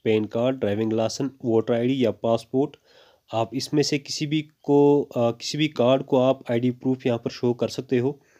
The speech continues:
यहाँ पर आपने, अ, अ, उस आईडी प्रूफ का नंबर देना है और उसका साइज़ होना चाहिए थर्टी to सिक्सटी और थर्टी to फिफ्टी के बी, और इसको भी अपलोड करेंगे। नीचे जाके टेंथ सर्टिफिकेट को भी आप अपलोड करेंगे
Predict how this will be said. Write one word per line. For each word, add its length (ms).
यहाँ 160
पर 120
आपने, 600
अ, 500
अ, 300
उस 240
आईडी 180
प्रूफ 320
का 80
नंबर 340
देना 340
है 260
और 180
उसका 300
साइज़ 360
होना 220
चाहिए 260
थर्टी 420
to 160
सिक्सटी 540
और 320
थर्टी 180
to 120
फिफ्टी 360
के 200
बी, 200
और 140
इसको 200
भी 80
अपलोड 300
करेंगे। 360
नीचे 300
जाके 300
टेंथ 240
सर्टिफिकेट 520
को 140
भी 100
आप 180
अपलोड 300
करेंगे 380